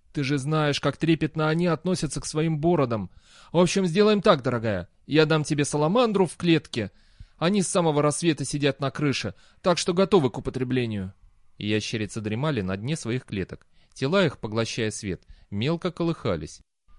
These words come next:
Отобрав шесть самых налившихся особей, Безам крайне осторожно спустился в проекционную будку и разместил их в соответствующем ящике.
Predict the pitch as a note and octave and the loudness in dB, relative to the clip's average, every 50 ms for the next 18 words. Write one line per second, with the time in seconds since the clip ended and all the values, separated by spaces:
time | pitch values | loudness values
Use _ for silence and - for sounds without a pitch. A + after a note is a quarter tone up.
0 | - - _ F2+ F#2 - A#2 A2 B2+ C3 C3+ A2+ - - - - D3 C3+ - - | -20 -6 _ -4 0 2 2 2 4 2 2 2 0 -4 -4 -2 -2 -2 -4 -6
1 | - - C3+ C#3 B2 G#2 - - G#2+ G#2+ B2 C3+ - - - G2 - - G2+ A#2 | -4 -2 -2 -2 -2 -4 -6 -4 -4 -2 -2 -2 -4 -6 -10 -12 -8 -6 -2 -2
2 | E3 F3 - - G2 F2 E2 - - _ - - - - - G2+ G2 G#2+ C#3+ C#3+ | -2 -2 -2 -4 -4 -6 -8 -10 -14 _ -20 -20 -20 -10 -6 -4 -2 0 0 -2
3 | C3 - C#3+ B2 A#2 A2+ A2 G#2 - - G#2+ A2 D3+ D#3+ D3+ E3 D3+ - - - | -2 -2 -2 -2 -2 -2 -4 -6 -4 -4 -4 -2 -2 -2 -2 -4 -4 -4 -6 -10
4 | G2+ - - D3 D3+ - - D#3+ - - C3+ A2 G2 - - - A#2+ A2+ G#2+ G2+ | -12 -8 -6 -6 -4 -4 -4 -6 -4 -2 -2 -2 -2 -4 -4 -4 -4 -2 -2 -4
5 | F#2+ F2+ G2+ D3+ F#3+ F3+ - - F3 - - - _ - _ G#2+ G#2+ A2 G2+ G#2+ | -4 -4 -2 -4 -4 -4 -4 -6 -6 -6 -6 -14 _ -10 _ -2 0 0 0 -2
6 | A2 G#2 - - E3+ F#3 F#3+ E3+ - - - A2+ G2 - - A2 A#2 - - - | -4 -4 -4 -4 -2 -2 0 -2 -4 -6 -4 -4 -4 -4 -4 -6 -6 -6 -6 -6
7 | C3+ C3 - - C#3+ C#3 B2+ G#2+ G2+ F2 E2 - - - - - D2+ | -6 -6 -6 -6 -6 -6 -4 -4 -4 -4 -4 -8 -12 -14 -14 -16 -18